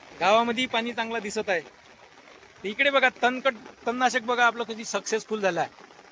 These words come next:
एक शेतकरी मित्र कमेंट करतात की बा आठ दिवसानं व्हिडिओ नक्की बनवा, आठ दिवसानं तर तणकट हिरो पडेल, पाहू, कारण की हे माझी पहिलीच वेळ आहे तणनाशक फवारणीची. काय फरक पडतो तणकटामध्ये, जिवंत होते का नाही होत,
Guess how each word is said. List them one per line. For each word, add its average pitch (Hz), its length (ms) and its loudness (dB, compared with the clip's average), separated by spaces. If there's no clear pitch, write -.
एक 220 80 -12
शेतकरी 269 360 0
मित्र 269 240 0
कमेंट 262 380 2
करतात 262 340 4
की 247 160 -8
बा 254 140 2
आठ 226 300 6
दिवसानं 254 400 0
व्हिडिओ 240 240 0
नक्की 247 300 -6
बनवा, 240 260 0
आठ 220 220 2
दिवसानं 233 400 -4
तर 240 100 0
तणकट 214 320 -4
हिरो 190 240 0
पडेल, 233 360 0
पाहू, 254 220 0
कारण 214 160 -4
की 226 160 -2
हे 247 80 2
माझी 233 300 -2
पहिलीच 220 320 -4
वेळ 233 180 -2
आहे 226 160 0
तणनाशक 214 520 -6
फवारणीची. 214 460 -6
काय 220 160 8
फरक 226 240 4
पडतो 226 400 2
तणकटामध्ये, 214 600 0
जिवंत 202 400 -2
होते 226 400 0
का 214 120 -6
नाही 202 180 0
होत, 214 220 0